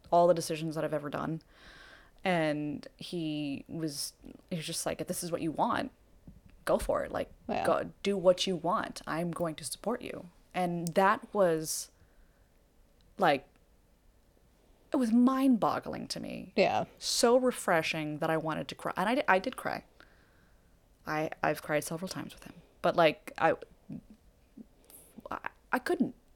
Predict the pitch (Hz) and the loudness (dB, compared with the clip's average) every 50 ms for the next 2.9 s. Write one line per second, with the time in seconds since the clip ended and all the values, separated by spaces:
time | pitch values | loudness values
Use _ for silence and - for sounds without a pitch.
0 | - - - 226 220 247 240 - - 262 - - - 415 - - - - _ _ | -12 -8 -8 -6 -6 -6 -8 -10 -12 -12 -12 -14 -14 -14 -14 -16 -18 -20 _ _
1 | - - - 208 - - - - - - - - - - - - - - - - | -2 0 0 0 0 -2 -12 -14 -14 -16 -18 -18 -16 -12 -12 -12 -12 -12 -16 -18
2 | - - - - - - - - - - - 233 208 190 175 160 - | -20 -20 -20 -20 -20 -20 -12 -6 -4 2 8 10 10 12 10 10 6